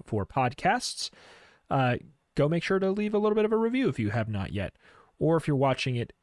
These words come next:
in YouTube form on youtube dot com slash at turn to pagecast, make sure to leave a like, uh, stuff like that. Be wonderful. Uh,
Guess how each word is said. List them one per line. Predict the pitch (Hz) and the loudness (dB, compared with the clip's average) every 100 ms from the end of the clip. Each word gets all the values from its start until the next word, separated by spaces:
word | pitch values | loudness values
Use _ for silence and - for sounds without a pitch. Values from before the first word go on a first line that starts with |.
| _ | _
in | 107 104 | -6 -2
YouTube | 143 139 147 147 | -2 0 -2 0
form | 143 147 151 | 0 0 0
on | 90 90 | -4 -4
youtube | 101 - 110 | -6 -6 -4
dot | 107 - | -4 -4
com | 107 104 110 | -4 -4 -4
slash | - 92 - - | -4 -4 -4 -4
at | 107 - - | -6 -6 -8
turn | - 104 | -8 -6
to | 87 | -4
pagecast, | - 170 160 - 165 160 - - _ - - _ - | 0 2 2 2 4 4 0 -8 _ -20 -20 _ -8
make | 123 | -4
sure | - 104 | -2 -2
to | |
leave | 98 92 | -2 -2
a | 95 | -2
like, | 87 87 - - _ _ _ - | -4 -6 -8 -16 _ _ _ -10
uh, | 87 85 | -6 -4
stuff | - - - | -4 -6 -6
like | 90 - | -6 -6
that. | 85 78 - _ - | -8 -8 -12 _ -4
Be | 214 | -2
wonderful. | 294 294 190 - 147 - - - - _ _ - | 0 -2 -4 -8 -10 -16 -20 -20 -20 _ _ -2
Uh, | 127 127 139 | 2 4 4